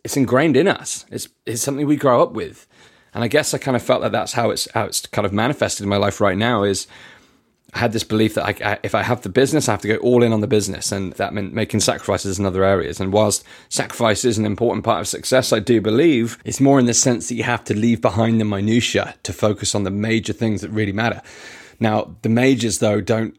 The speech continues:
stop at the business. They extend to every area of our life. And to put all your focus in one area means that, you know, something's gonna get left behind. And what I loved about the conversation with Marcy is that belief that it is possible to have it all, that it is possible to create an epic life and have,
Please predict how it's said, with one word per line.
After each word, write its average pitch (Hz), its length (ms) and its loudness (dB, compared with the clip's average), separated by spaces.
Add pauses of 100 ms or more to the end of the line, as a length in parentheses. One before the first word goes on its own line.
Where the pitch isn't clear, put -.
(120)
stop - 540 0 (180)
at 107 220 -4
the 107 60 -4
business. 104 680 0 (320)
They 104 100 -2
extend 113 480 0
to 107 120 0
every 117 300 4
area 101 220 2
of 95 100 -6
our 98 140 0
life. 95 340 -4
And 104 420 -2
to 113 100 -2
put - 200 2 (200)
all 131 200 6
your 127 140 6
focus 120 460 0
in 104 180 -2
one 104 160 -2
area 104 340 2
means 104 380 -4
that, 104 240 -2 (320)
you 107 80 -4
know, 107 60 -4
something's 120 400 -2
gonna 104 160 0
get 98 140 0
left 98 260 -2
behind. 98 500 -2
And 101 160 -4 (260)
what 120 120 4
I 123 40 6
loved 123 200 4
about 120 140 2
the 104 80 -2
conversation 110 520 0
with 104 80 -2
Marcy 113 480 0 (600)
is - 140 -6
that 104 180 0
belief 117 420 4
that 113 140 0
it 110 160 -2
is 131 180 2
possible 110 400 0
to 101 60 0
have 101 180 0
it - 80 -4
all, 92 240 -2
that 95 140 -4
it - 40 -2
is 123 200 2
possible 123 320 -2
to 107 40 0
create 107 300 0
an - 40 -16
epic 110 300 -2
life 113 320 2
and 95 80 -6
have, 104 240 -2